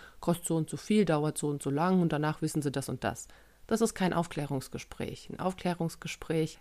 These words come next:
ist um einiges umfangreicher und vor allem werden alle Vor- und Nachteile detailliert durchgesprochen. Und gerade wenn's Frauen in einer Risikogruppe sind, sollte man sich das überlegen.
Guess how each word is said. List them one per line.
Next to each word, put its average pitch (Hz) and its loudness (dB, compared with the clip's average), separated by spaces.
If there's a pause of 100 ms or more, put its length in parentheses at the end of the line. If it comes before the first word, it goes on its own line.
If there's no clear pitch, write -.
(100)
ist - -6
um 156 -6
einiges 151 0
umfangreicher 170 0
und 160 -4
vor - -8
allem 160 0
werden 147 -4
alle 160 0
Vor- 170 2
und 156 4
Nachteile 143 0
detailliert 156 0
durchgesprochen. 151 -2 (480)
Und 151 -8
gerade 233 6
wenn's 208 2
Frauen 190 4
in 175 4
einer 160 0
Risikogruppe 196 0
sind, 170 2 (340)
sollte 170 0
man 156 0
sich 160 -2
das 151 -4
überlegen. 208 4